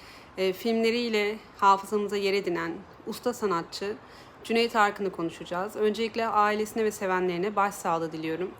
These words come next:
Mekanı cennet olsun. E, bende de keza çok derin etkiler bırakmıştır. Normalde uzun süredir YouTube çekmiyordum fakat,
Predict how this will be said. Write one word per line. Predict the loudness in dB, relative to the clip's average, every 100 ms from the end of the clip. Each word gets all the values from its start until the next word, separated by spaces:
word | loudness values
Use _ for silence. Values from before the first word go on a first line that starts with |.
| -4
Mekanı | -2 2 2 2
cennet | 0 2 2 2
olsun. | -2 -4 -6 -8 -10 -20 -20 -20 -20 -8
E, | -2 0 0 2 6
bende | 6 6 0
de |
keza | 0 -2 0 0 0
çok | -2 -6 -2
derin | 0 4 4
etkiler | 2 0 0 2
bırakmıştır. | 0 -2 -2 -8 -8 -10 -10 -12 -18 -4
Normalde | 2 4 8 8 6
uzun | -4 -4 -4
süredir | -2 -2 -2 -4 -6 -16 -8 -2
YouTube | -2 -2
çekmiyordum | -4 -4 -2 -2 -2 -4 -4
fakat, | -4 2 0